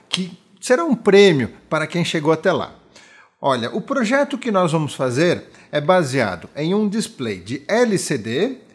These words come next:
e em um teclado matricial.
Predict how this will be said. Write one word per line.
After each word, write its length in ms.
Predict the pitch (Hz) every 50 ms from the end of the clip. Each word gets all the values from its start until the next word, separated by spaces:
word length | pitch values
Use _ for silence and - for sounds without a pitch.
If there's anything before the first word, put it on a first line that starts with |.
| _ -
e 440 | 214 254 269 233 147 110 - - - _ _
em 360 | - 214 214 214 220 220 214 - -
um 240 | 202 226 233 226 226 - _ _ - -
teclado 500 | - 262 254 - 208 196 202 208 196 226
matricial. 760 | 202 196 202 196 - 196 208 - - 240 214 139 - - -